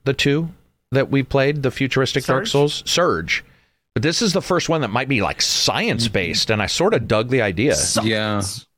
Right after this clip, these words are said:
Speaker 3: And you literally hit it. It's literally <laughs> looks like a slow Returnal. Like a
Speaker 1: Yeah.
Speaker 3: more, uh,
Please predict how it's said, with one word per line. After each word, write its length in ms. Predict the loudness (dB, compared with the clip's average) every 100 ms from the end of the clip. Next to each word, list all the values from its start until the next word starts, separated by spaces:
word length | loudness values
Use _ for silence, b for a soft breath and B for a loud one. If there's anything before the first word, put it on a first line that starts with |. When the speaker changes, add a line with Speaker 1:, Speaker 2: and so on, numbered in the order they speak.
| -6
Speaker 3:
And 160 | -2 0
you 100 | 0
literally 340 | 2 2 2
hit 140 | 2 2
it. 160 | 2 2
It's 300 | 0 0 2
literally 480 | 4 4 4 4
<laughs> 20 | 2
looks 240 | 0 0
like 160 | -2 0
a 80 |
slow 400 | -2 0 2 4 4
Returnal. 680 | 2 0 -2 0 0 -2
Like 240 | -4 -2 2
a 100 | 2
Speaker 1:
Yeah. 220 | 2 0
Speaker 3:
more, 240 | -2 0
uh, 300 | 0 0 -2